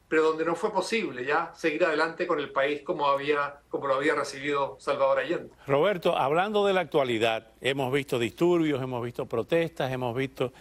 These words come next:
Speaker 2: que se ha tratado de resucitar, para decirlo de alguna forma, eh, de reabrir las heridas.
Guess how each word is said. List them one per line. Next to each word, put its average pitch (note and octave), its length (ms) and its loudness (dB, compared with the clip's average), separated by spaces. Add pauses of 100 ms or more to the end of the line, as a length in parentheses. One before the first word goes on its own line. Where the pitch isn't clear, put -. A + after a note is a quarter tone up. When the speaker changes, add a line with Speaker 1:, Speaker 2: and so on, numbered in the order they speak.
(240)
Speaker 2:
que A#2+ 160 0
se C#3 140 0
ha C3 80 2
tratado C3+ 640 0 (320)
de C3 260 0
resucitar, B2+ 800 -2
para G2 200 0
decirlo B2+ 320 0
de A#2+ 80 2
alguna A2+ 280 -2
forma, A2+ 440 -2 (360)
eh, G2 360 0
de A2 100 2
reabrir D3+ 400 0
las B2 140 0
heridas. F#2+ 560 -4